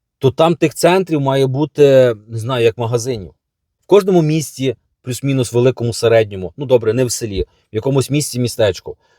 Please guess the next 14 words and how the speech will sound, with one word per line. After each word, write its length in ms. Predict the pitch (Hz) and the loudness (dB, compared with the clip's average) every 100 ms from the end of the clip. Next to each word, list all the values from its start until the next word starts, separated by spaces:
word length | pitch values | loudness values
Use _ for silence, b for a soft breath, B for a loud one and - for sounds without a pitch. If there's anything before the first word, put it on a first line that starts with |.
| _ | _
щось 360 | - 175 180 151 | -4 2 2 2
має 240 | 160 160 | 0 0
бути 420 | 143 180 165 113 | -2 -2 -2 -4
для 440 | 95 104 101 95 90 | -2 0 2 0 -2
громадян 560 | 117 113 117 117 110 104 | -4 -2 0 0 -2 -4
України, 540 | 110 104 131 185 151 b b | -8 -6 -4 -4 -4 b b
щоб 200 | - 120 | -8 -4
вони 320 | 120 160 180 - | 2 4 4 2
мали 440 | 110 123 180 185 147 | -4 0 4 6 4
можливість 760 | 135 107 123 220 202 220 - _ _ _ _ _ | 2 0 2 2 2 -6 -10 _ _ _ _ _
мати 300 | 104 175 208 | -4 0 0
контакт 400 | 214 208 226 190 | 0 2 4 2
з 60 | 180 | 0
Україною. 640 | 175 185 180 117 78 | 0 0 0 -2 -6